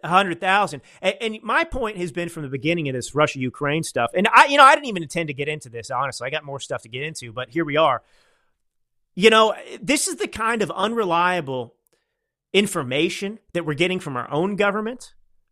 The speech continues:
from people who are supposed to be in the know about what's happening over there. I mean, this is General Milley, right? This is not some schmuck. This isn't somebody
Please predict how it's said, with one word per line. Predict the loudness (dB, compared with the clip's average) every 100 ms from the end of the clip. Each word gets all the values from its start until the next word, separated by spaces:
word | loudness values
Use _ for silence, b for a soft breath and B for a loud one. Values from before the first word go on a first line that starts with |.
| _ _
from | 0 2
people | 2 2 2
who | 2
are |
supposed | 0 -2 2 2 2 -2
to | -4
be | 0 0 -2 -8 b b b
in | 8 8 8
the |
know | 4 6 8 8
about | 8 6 4
what's | 0
happening | 4 4 4 0
over | -2 0
there. | 0
I | 0
mean, | 0
this | 2 2 2
is | 0 -2
General | -4 -4 -4 -6 -8 -2
Milley, | 0 0 -6 _ _ _ _ _ _ _
right? | 6 8 8
This | 4 0
is | 0 2
not | 6 6 4
some | -2 -2
schmuck. | -4 -4 0 0 -2 _ _ _ -6
This | -4
isn't | -4 -2
somebody | -2 0 2 0 -2